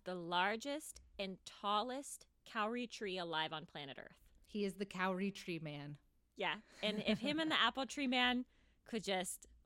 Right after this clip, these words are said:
Speaker 1: find a way to make it work, they could have beautiful children together.
Speaker 2: Oh my
Speaker 1: But look at this
Speaker 2: gosh.
Speaker 1: guy. He is huge.
Speaker 2: He is huge. I love him. Well, we also have the Celtic goddess of the Black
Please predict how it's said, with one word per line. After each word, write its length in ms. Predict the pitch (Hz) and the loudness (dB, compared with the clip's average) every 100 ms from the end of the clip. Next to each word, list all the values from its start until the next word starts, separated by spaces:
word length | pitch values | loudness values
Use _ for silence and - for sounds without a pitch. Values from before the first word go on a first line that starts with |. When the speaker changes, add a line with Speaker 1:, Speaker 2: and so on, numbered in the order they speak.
| - | -2
Speaker 1:
find 180 | 240 262 | 2 2
a 60 | 254 | 4
way 120 | 233 | 2
to 80 | 220 | 2
make 220 | 208 214 | 0 0
it 80 | 202 | -2
work, 260 | 185 196 202 - _ _ | 0 -2 -4 -14 _ _
they 140 | 226 220 | -4 -2
could 120 | 208 | -4
have 180 | 190 165 | -6 -6
beautiful 340 | 190 190 196 | -8 -6 -8
children 360 | 185 165 160 160 | -8 -10 -10 -12
together. 440 | - 160 - - 202 269 208 | -12 -12 -12 -14 -16 -12 -8
Speaker 2:
Oh 40 | |
my 160 | 165 - | -8 -2
Speaker 1:
But 140 | 247 | 2
look 160 | 311 415 | 2 2
at 100 | 508 | 2
this 160 | 440 - | 2 4
Speaker 2:
gosh. 120 | 330 262 | 6 6
Speaker 1:
guy. 40 | |
He 220 | - 330 | 6 4
is 140 | 370 - | 4 4
huge. 500 | 381 427 392 202 170 | 4 6 6 2 -2
Speaker 2:
He 180 | 220 - | -2 2
is 280 | 196 254 - | 2 2 -4
huge. 840 | 214 196 151 92 85 - - - _ 196 | -4 0 0 -2 -4 -10 -14 -14 _ -10
I 60 | |
love 240 | 190 160 208 156 | -8 -6 -8 -10
him. 400 | - - - 196 _ _ _ _ | -12 -14 -16 -16 _ _ _ _
Well, 100 | 196 | -2
we 120 | 208 - | -2 4
also 320 | 226 285 - | 4 4 2
have 260 | 240 208 185 | 2 2 2
the 60 | |
Celtic 500 | 202 - 196 196 247 | -6 -4 -4 -4 -6
goddess 500 | - 160 147 147 - - | -4 -2 -2 -6 -10 -8
of 120 | 160 165 | -8 -8
the 60 | |
Black 280 | 156 147 | -8 -8